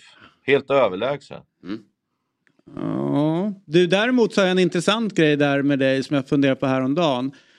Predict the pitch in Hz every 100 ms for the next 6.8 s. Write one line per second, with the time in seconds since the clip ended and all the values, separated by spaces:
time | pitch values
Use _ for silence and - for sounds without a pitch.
0 | _ - 165 180 180 180 175 170 165 -
1 | - 190 196 185 180 175 170 - 196 202
2 | 175 190 165 165 147 139 147 131 131 139
3 | - 156 160 - - 135 151 135 - 135
4 | 131 127 123 131 120 127 139 123 139 -
5 | 143 131 123 127 - 123 120 127 123 139
6 | - 131 143 135 123 127 143